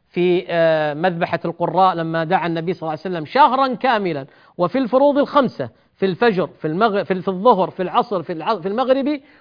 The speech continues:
وفي العشاء، وهو يدعو على القبائل الثلاث التي قتلت الق-، القراء، رعل وذكوان وعصية.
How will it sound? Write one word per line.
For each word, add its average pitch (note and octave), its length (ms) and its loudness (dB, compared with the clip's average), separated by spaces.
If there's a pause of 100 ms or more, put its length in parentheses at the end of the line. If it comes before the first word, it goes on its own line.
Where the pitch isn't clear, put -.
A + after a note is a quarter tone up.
وفي G#3+ 200 0
العشاء، C4 500 2
وهو G#3+ 240 2
يدعو A3+ 360 2
على F#3+ 180 0
القبائل F#3+ 480 0
الثلاث F#3 360 -2
التي F3 240 -4
قتلت F#3 440 -2
الق-، D#3+ 280 -6
القراء، E3+ 520 2 (220)
رعل F#3 380 2
وذكوان E3 480 -2
وعصية. G#3 640 -2